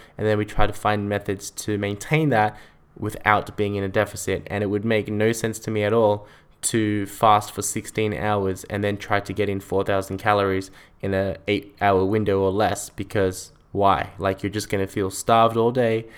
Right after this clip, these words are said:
and then you're gonna feel full and bloated in the afternoon. So remember, intermittent fasting is for fat loss. I wouldn't say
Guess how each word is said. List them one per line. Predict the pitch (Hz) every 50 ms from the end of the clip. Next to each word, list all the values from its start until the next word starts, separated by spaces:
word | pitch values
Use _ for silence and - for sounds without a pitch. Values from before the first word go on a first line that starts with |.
| - - -
and | - 98 104
then | 104
you're | 101 101
gonna | 101 98 98 98
feel | 98 - 104 101 98 92
full | - - - - 110 107
and | 92 90 98 98
bloated | 104 101 98 98 95 98 98 - - - - -
in | 104 95
the | 95
afternoon. | 95 92 90 - 95 95 90 90 87 87 - - - - - - _ _
So | - - - 104 101 98 101 101
remember, | - 104 107 117 120 120 123
intermittent | 123 - 117 117 127 131 123 120
fasting | 120 - 113 110 107 - - 107 104
is | - - 107 101 -
for | - - 101
fat | - - 120 120
loss. | 120 127 123 123 - - - - - - - -
I | 110 113
wouldn't | 113 110 120 120 127 123 123
say | - - - 117 113 113 113